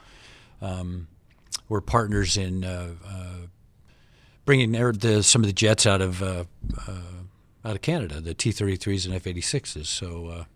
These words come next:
Jim Maloney and I worked, uh, part-time there at Leroy Penhall's, uh, operation there at Chino. Uh, s-,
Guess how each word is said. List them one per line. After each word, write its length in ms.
Jim 200
Maloney 280
and 80
I 300
worked, 400
uh, 100
part-time 520
there 180
at 100
Leroy 260
Penhall's, 580
uh, 220
operation 500
there 140
at 80
Chino. 400
Uh, 220
s-, 160